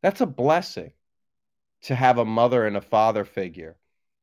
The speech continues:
who not only care about your well-being, who are at good standings with you and have a relationship with you,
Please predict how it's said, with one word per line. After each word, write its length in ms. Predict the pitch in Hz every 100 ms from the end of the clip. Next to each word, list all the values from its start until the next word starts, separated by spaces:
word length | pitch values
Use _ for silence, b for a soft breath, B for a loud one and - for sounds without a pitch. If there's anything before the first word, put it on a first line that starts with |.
| _ _ _ _ _ _ _
who 60 | 143
not 220 | 139 170
only 220 | 180 151
care 320 | 113 - 131 139
about 320 | 107 104 -
your 100 | 107
well-being, 760 | 104 107 98 101 107 98 82
who 120 | 113 117
are 200 | 113 101
at 160 | 92
good 200 | 135 131
standings 560 | - - 110 110 104 95
with 180 | 98 -
you 140 | 95
and 80 | 95
have 160 | 98 95
a 60 |
relationship 800 | 92 87 90 107 - 101 - 76
with 180 | 85 -
you, 160 | 85